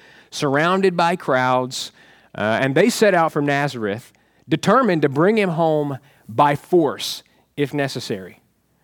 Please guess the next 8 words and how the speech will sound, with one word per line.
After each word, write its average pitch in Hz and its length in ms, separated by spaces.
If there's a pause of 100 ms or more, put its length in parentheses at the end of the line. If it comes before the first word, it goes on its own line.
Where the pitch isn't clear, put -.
(180)
because 170 500
they're 165 160
convinced 143 760 (960)
he's 120 260 (100)
out 160 240
of 185 100
his 170 140
mind. 123 540